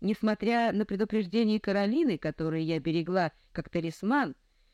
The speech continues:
я сравнительно быстро смогла ответить Неду на его чувства,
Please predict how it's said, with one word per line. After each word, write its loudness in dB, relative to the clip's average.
я 2
сравнительно 2
быстро -2
смогла 0
ответить -2
Неду 0
на -2
его 0
чувства, -6